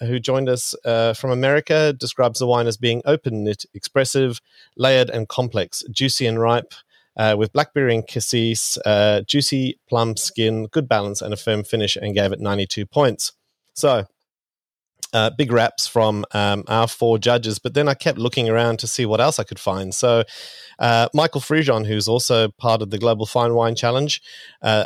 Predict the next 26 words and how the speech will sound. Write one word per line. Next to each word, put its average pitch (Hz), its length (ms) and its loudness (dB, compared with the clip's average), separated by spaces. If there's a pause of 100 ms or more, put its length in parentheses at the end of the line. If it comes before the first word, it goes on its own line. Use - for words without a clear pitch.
and 117 120 -6
South 120 200 0
Africa's 120 400 -2
foremost 117 560 0
wine 113 220 2
authority, 127 640 0 (340)
uh, 117 240 2
Michael's 131 760 0
Wine 131 380 2
Wizard 135 440 2 (160)
gives 113 360 -4
this 120 200 -4
wine 117 300 2
ninety-four 127 580 0
points. - 440 -4 (500)
Uh, 107 140 2
winemag 135 640 0
dot 113 200 0
co 117 440 2
dot 101 180 -2
Z 107 140 -2
A 110 240 2
gives 101 300 -6
this 104 240 -6
wine 104 280 -2
ninety-one. 147 720 2